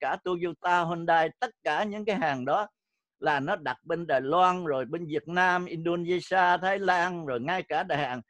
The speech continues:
về Trung Quốc ráp lại. Trung Quốc ráp lại đem xuất cảng ra trên thế giới, Âu Châu và Mỹ mua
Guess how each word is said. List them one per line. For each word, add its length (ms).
về 400
Trung 180
Quốc 180
ráp 220
lại. 220
Trung 220
Quốc 180
ráp 340
lại 420
đem 340
xuất 220
cảng 260
ra 320
trên 180
thế 100
giới, 260
Âu 340
Châu 280
và 100
Mỹ 380
mua 260